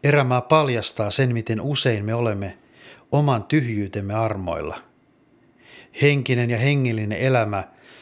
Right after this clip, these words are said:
jota yritän imeä vain itsestäni, on kuollutta minussa. Se on myrkyttynyt minussa.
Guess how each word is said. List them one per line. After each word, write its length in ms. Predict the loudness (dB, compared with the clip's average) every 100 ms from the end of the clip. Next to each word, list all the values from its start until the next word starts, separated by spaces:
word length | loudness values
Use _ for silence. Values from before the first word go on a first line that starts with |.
| -10 -4
jota 200 | 2 2
yritän 400 | 2 0 0 0
imeä 400 | 0 2 2 2
vain 180 | 0
itsestäni, 520 | 0 -2 -4 -4 -2 -2
on 140 | -2
kuollutta 640 | 0 2 2 -4 -10 -8
minussa. 480 | -4 -4 -4 -6 -6 -10 _ _ _ _ _ _ _
Se 140 | -2 2
on 60 |
myrkyttynyt 720 | 4 4 2 -2 -8 -6 -6 -4
minussa. 480 | -6 -6 -6 -6